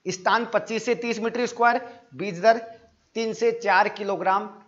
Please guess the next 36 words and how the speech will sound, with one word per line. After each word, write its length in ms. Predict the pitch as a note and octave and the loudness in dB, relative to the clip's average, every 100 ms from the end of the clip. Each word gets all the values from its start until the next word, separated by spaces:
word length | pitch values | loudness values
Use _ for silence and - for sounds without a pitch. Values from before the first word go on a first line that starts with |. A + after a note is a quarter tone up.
| - | -10
मीटर 300 | G3 A3+ A#3 | -8 -4 -4
स्क्वायर 360 | - F3+ E3 E3 | -4 -2 -2 -2
में 160 | E3+ | -6
बीज 200 | D3 C#3 | -8 -8
दर 120 | B2+ A#2 | -8 -10
चाहिए। 280 | - G2+ - _ _ _ _ _ _ _ _ _ _ _ _ _ | -12 -18 -20 _ _ _ _ _ _ _ _ _ _ _ _ _
एसआरआई 540 | E3+ F#3+ B3+ B3+ B3+ C4+ | 2 4 6 8 8 6
विधि 260 | A#3+ G3 B3 | 2 0 0
में 160 | B3+ | 0
बीज 200 | A3 A#3+ | 0 -2
दर, 240 | F#3+ A#3+ A#3+ - - - _ - - _ - - _ _ _ - - - - _ - - | 4 4 4 -6 -18 -20 _ -20 -20 _ -20 -20 _ _ _ -20 -20 -20 -20 _ -20 -12
एक 140 | G3 F#3 | -10 -2
चावल 420 | G#3 G3 A3 A#3+ | 2 4 4 2
में 100 | B3+ | 2
नर्सरी 360 | A3 G#3 A#3+ | 2 2 0
तैयार 320 | B3+ A#3 A#3+ A#3 | 0 6 6 6
करने 260 | A#3+ A#3+ | 2 0
की 120 | A3+ | 0
एक 120 | B3 G3+ | -2 -2
विधि 280 | A#3 G#3+ | -4 0
और 220 | A#3 A3 A3+ | 4 4 4
है 180 | A3+ B3+ - - - | 2 -2 -12 -6 2
एसआरआई 520 | G3 G3+ A3+ A#3+ B3 | 4 6 6 6 4
मेथड। 440 | A#3 G#3 A3+ A3+ C4 - - - | 4 4 4 2 -2 -10 -12 0
एसआरआई 440 | F#3+ A#3 A#3+ C4+ | 2 4 6 4
मेथड 340 | B3+ A3+ A#3 A3+ | 4 2 2 2
में 160 | A#3+ | 0
बीज 220 | G3+ G#3 F3+ | 0 -2 0
दर 100 | A3+ | 2
क्या 180 | A3 | 4
होती 320 | G#3 G3+ G3+ G#3 | 4 4 -2 0
है? 180 | G3+ A#3+ - - _ _ | 0 0 -8 -20 _ _
पाँच 200 | G3 G3 G#3 | 2 2 0
से 260 | - B3+ | -2 -2
सात 400 | B3+ G#3+ G3 G3+ | -2 2 2 2
किलोग्राम 640 | G#3+ G#3 G3 F#3 F3+ F#3+ | -4 -4 -2 0 0 0